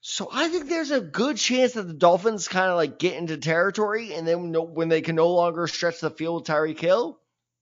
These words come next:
all of a sudden you're a little shortened, and that offense kinda stalls, not within the red zone, but on the other side of the field, which leads to more field goals. I like Jason Sanders a lot here. On the opposite side of the coin,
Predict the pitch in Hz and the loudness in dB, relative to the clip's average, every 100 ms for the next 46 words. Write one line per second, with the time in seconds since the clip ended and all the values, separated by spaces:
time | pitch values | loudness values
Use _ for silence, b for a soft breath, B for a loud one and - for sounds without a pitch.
0 | _ - 311 285 302 302 302 277 277 - | _ -6 -2 -2 -4 -6 -6 -4 -4 -2
1 | 262 254 247 226 226 - - B B B | 2 2 2 -4 -8 -10 -16 B B B
2 | 185 196 190 165 190 170 185 - 180 165 | 6 6 6 6 6 6 0 0 0 0
3 | - 190 180 165 170 156 131 - - 160 | 2 6 8 8 6 2 -8 -12 -16 0
4 | 208 220 - 180 196 185 180 170 247 185 | 4 4 2 0 0 2 0 2 2 4
5 | 190 175 170 156 139 156 156 139 143 127 | 2 4 4 2 2 0 2 0 0 -2
6 | 135 113 104 - 170 190 175 B B - | -2 -2 -6 -4 -2 -2 -4 B B -20
7 | 95 123 120 120 123 117 170 190 180 190 | -12 -12 -10 -8 -6 -4 -2 0 2 2
8 | 185 - 131 139 135 139 123 123 - 131 | 2 2 4 4 4 -2 -6 -8 -2 0
9 | 127 123 127 123 127 135 135 131 B B | 0 0 2 4 4 4 2 2 B B
10 | B 156 165 139 139 190 175 185 170 190 | B 2 2 2 8 8 8 -8 4 6
11 | 185 180 - 175 185 196 | 8 6 2 2 2 0